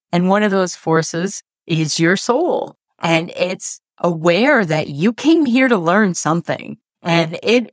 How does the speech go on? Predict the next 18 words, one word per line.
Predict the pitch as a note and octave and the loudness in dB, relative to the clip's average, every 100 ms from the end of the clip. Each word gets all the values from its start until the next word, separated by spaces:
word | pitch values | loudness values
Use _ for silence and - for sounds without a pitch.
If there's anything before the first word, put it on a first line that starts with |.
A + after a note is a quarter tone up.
| D#3+ | -4
does | F#3 E3 D3+ - _ | -2 0 -2 -14 _
not | F3+ F#3+ F3+ F#3 G3+ G#3+ - - _ _ | -4 0 2 4 4 2 -4 -18 _ _
hesitate | - A3+ G#3+ F3 - D3+ C#3+ C#3+ - _ _ | -2 0 2 -2 -2 -2 -2 -4 -12 _ _
to | - G3 E3 E3+ C#3+ - | 0 2 4 2 -2 -4
encourage | F3 E3 G#3 G#3+ F#3+ | -4 -2 0 0 2
us, | G3 - | 0 0
push | - G3+ - | -2 -2 2
us, | F#3 F3 - _ _ | 0 0 -8 _ _
uh, | - E3+ | -10 -8
guide | E3+ F#3+ F#3+ F#3 | -2 0 0 2
us, | F3 - - _ _ - | 0 -2 -14 _ _ -16
sometimes | - - F3+ F3 E3 F3 F3 F3 E3 - _ _ | -6 0 2 0 0 2 2 0 -2 -8 _ _
full | - - G3+ F#3 | -16 -4 -2 -2
face | - - F#3+ E3+ | -6 -4 -4 -4
forward | - G3 F3+ F3 A3 B3 - - - - | -6 -2 2 2 2 0 -4 -14 -18 -18
<laughs> | - - | -20 -6
into | G#3+ G#3+ G3+ | 0 2 0
situations | - G#3+ - F3+ F3 G#3 A3+ - F3+ E3+ E3+ - | -2 -6 -4 -2 0 0 -2 -2 -2 -2 -4 -10